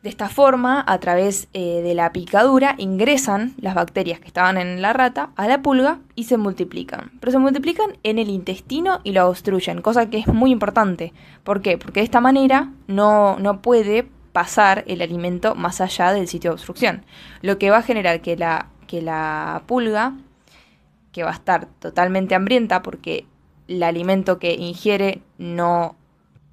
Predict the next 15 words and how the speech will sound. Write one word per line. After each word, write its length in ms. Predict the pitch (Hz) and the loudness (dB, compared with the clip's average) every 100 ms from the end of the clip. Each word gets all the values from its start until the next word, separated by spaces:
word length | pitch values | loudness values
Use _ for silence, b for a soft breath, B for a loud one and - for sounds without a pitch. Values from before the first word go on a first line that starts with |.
| _ 170 | _ -14
le 120 | 170 | -6
sirve, 460 | 262 254 196 208 269 - _ _ _ _ _ _ _ | 0 0 0 -4 -6 -16 _ _ _ _ _ _ _
vaya 520 | 190 240 233 - 214 269 _ _ | 2 2 2 0 -2 -4 _ _
y 120 | 175 | -16
pique 280 | 170 175 190 | -12 -8 -2
a 40 | 185 | 0
un 80 | |
humano, 400 | 190 233 185 165 - | 2 2 2 -2 -10
supongamos 720 | - 160 165 165 180 208 - _ _ | -16 -8 -4 -2 -2 -4 -8 _ _
que 100 | - | -20
es 80 | 156 | -6
sano. 400 | - 190 160 160 _ b b b b b b b b b _ _ _ | 0 2 0 -10 _ b b b b b b b b b _ _ _
Y 80 | 185 | -10
entonces 460 | 180 196 214 202 | -6 -2 -2 -2
durante 680 | 175 185 190 185 185 185 185 | -4 0 0 0 -2 -2 -4